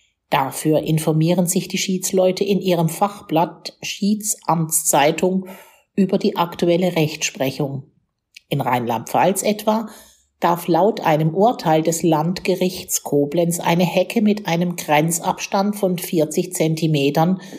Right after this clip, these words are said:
grundsätzlich nur einen Meter fünfzig hoch sein.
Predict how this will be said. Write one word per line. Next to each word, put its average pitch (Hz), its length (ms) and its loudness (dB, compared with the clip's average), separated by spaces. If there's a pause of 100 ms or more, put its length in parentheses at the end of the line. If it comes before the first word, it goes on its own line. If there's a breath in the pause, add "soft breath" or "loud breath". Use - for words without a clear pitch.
(380 loud breath)
grundsätzlich 196 1000 2
nur 190 360 2
einen 175 300 4
Meter 175 320 2
fünfzig 160 640 -4
hoch 165 220 0
sein. 131 400 -4